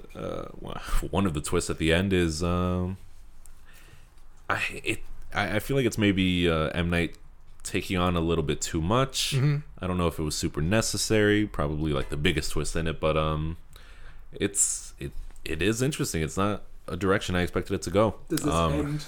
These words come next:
Speaker 3: the universe? Or, like
Speaker 2: I, I don't
Speaker 1: I'm not sure.
Speaker 3: Oh,
Speaker 2: it, it's,
Speaker 3: no.
Speaker 2: it's possible. This could be like, like,
Speaker 1: I don't
Speaker 2: this,
Speaker 1: know.
Speaker 2: this is where he capstones it.
Speaker 3: Mm.
Speaker 1: Like, I don't know, uh,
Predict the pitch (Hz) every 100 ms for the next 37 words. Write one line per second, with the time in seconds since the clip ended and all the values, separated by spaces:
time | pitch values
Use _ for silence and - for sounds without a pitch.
0 | - 147 135 139 143 151 165 - - -
1 | - 127 117 113 113 165 196 135 175 170
2 | - - - - 92 107 113 - 147 160
3 | - - - 127 139 139 127 127 147 -
4 | - 143 180 120 104 90 95 - - -
5 | - 127 - - 175 151 120 107 - 107
6 | 104 - - - - 123 165 147 143 151
7 | 147 143 143 131 131 135 - 113 101 95
8 | 98 - 143 135 - 113 107 113 131 123
9 | 120 110 98 87 78